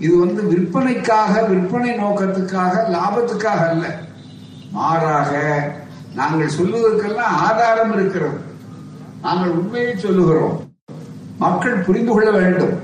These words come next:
அதற்காகத்தான் இந்த புத்தகங்களை கொண்டு வருவோம். இது கொண்டு வருவார்கள், வாங்க வேண்டும், படிக்க வேண்டும், மற்றவர்களுக்கு கொடுக்க வேண்டும், பயன்பெற வேண்டும். இந்த மனு தர்மத்தை எழுதி வச்சானே, சூத்திரனுக்கு, கீழ் ஜாதிக்காரர்களுக்கு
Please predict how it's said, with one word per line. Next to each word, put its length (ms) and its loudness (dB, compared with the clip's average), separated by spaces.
அதற்காகத்தான் 800 2
இந்த 140 2
புத்தகங்களை 540 2
கொண்டு 240 2
வருவோம். 300 2
இது 140 2
கொண்டு 240 2
வருவார்கள், 520 0
வாங்க 340 0
வேண்டும், 420 0
படிக்க 380 0
வேண்டும், 400 0
மற்றவர்களுக்கு 640 0
கொடுக்க 280 2
வேண்டும், 400 -2
பயன்பெற 440 0
வேண்டும். 320 -2
இந்த 160 -4
மனு 260 0
தர்மத்தை 420 0
எழுதி 260 2
வச்சானே, 520 2
சூத்திரனுக்கு, 920 2
கீழ் 360 0
ஜாதிக்காரர்களுக்கு 1080 2